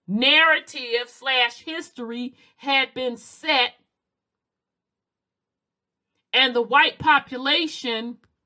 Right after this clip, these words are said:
was fully in control. But they were not the original controllers.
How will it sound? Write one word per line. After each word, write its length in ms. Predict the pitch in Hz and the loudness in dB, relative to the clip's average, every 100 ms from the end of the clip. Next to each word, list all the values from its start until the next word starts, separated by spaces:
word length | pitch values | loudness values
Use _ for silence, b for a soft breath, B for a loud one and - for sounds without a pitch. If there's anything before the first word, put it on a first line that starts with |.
| _ _ _ _ _ _ b b b | _ _ _ _ _ _ b b b
was 240 | 466 508 - | 4 4 2
fully 580 | - 330 311 302 294 - | -8 -4 -2 0 -2 -2
in 260 | 262 254 254 | 0 0 -4
control. 880 | - 240 - 269 247 202 139 - _ _ _ _ _ _ _ _ _ _ _ _ _ _ _ _ _ _ _ _ _ _ | -12 -12 -8 -2 0 0 -2 -6 _ _ _ _ _ _ _ _ _ _ _ _ _ _ _ _ _ _ _ _ _ _
But 280 | 208 220 - | -4 -4 0
they 260 | 269 285 302 | 2 2 0
were 320 | 285 294 285 | 0 2 2
not 840 | 262 269 285 294 262 - _ - _ _ - | 0 0 2 4 2 0 _ -20 _ _ -6
the 260 | 220 254 - | -2 -2 2
original 920 | 247 208 240 - 262 254 254 262 _ _ | 2 4 2 2 -4 2 4 4 _ _
controllers. 1160 | - 254 247 - 285 277 277 247 208 185 113 - | -8 -8 -8 0 4 6 4 0 2 0 -2 -10